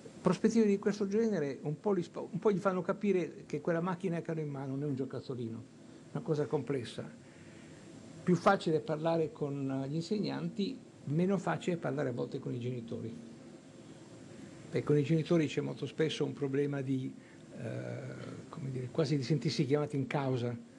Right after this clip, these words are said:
rispetto ad un uso non corretto della questione. Ecco, io direi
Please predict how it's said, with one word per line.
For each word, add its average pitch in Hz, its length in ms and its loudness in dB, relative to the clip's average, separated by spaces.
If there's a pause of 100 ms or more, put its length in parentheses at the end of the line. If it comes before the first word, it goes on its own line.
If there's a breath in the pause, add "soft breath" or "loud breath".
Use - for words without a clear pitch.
(140)
rispetto 131 580 0
ad 123 140 -2
un 127 140 4
uso 120 400 2 (420 loud breath)
non 147 240 4
corretto 131 520 2
della 120 480 -4
questione. 117 420 -8
Ecco, 185 200 0
io 208 140 6
direi 151 340 2